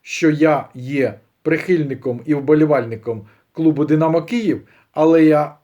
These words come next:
з величезною повагою ставлюся до Шахтаря. Так що, друзі, для того, щоб не пропускати мої відеопрогнози, в першу чергу підписуйтесь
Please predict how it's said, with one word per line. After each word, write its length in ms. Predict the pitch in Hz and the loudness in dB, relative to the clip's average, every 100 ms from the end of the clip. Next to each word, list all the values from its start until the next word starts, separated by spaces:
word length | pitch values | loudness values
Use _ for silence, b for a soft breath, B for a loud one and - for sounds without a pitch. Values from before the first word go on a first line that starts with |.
| _ _ | _ _
з 140 | 117 127 | -10 0
величезною 760 | 165 185 - 175 131 135 123 | 2 2 2 -2 -2 -6 -4
повагою 600 | 147 139 202 196 120 95 - _ _ | -2 0 0 0 -2 -6 -12 _ _
ставлюся 760 | - - 151 139 135 143 147 127 | -20 -4 -2 0 -4 -6 -6 -6
до 280 | 127 120 127 | -8 -4 -4
Шахтаря. 600 | 127 123 - 123 104 78 b b b | -6 -12 -6 -6 -6 -10 b b b
Так 180 | - 147 | -8 -4
що, 140 | 160 | -2
друзі, 460 | 151 170 185 196 208 _ _ _ _ _ _ _ _ | 2 2 2 0 -4 _ _ _ _ _ _ _ _
для 180 | 131 180 | -2 2
того, 240 | - 208 | 4 4
щоб 480 | 196 190 160 165 - _ _ _ _ | 4 2 4 2 0 _ _ _ _
не 320 | 127 156 208 | -6 -2 -2
пропускати 960 | - 170 170 180 - - 165 151 123 104 _ _ _ | -2 -2 -2 -4 -4 0 0 0 -6 -8 _ _ _
мої 460 | 135 170 175 180 151 | -2 0 0 -2 -2
відеопрогнози, 1160 | 131 170 156 151 143 143 143 165 233 185 147 - _ _ _ _ _ _ _ _ _ _ _ _ | -2 0 4 4 2 -4 -2 2 2 2 -4 -6 _ _ _ _ _ _ _ _ _ _ _ _
в 60 | _ | _
першу 380 | 220 220 - 160 | 2 2 0 -4
чергу 440 | - 127 101 87 - _ _ _ _ _ _ - - _ _ _ _ - | -2 -2 -2 -10 -16 _ _ _ _ _ _ -20 -20 _ _ _ _ -4
підписуйтесь 1080 | 214 214 - 208 - 139 110 104 - - | -4 -2 0 0 0 -6 -6 -8 -10 -18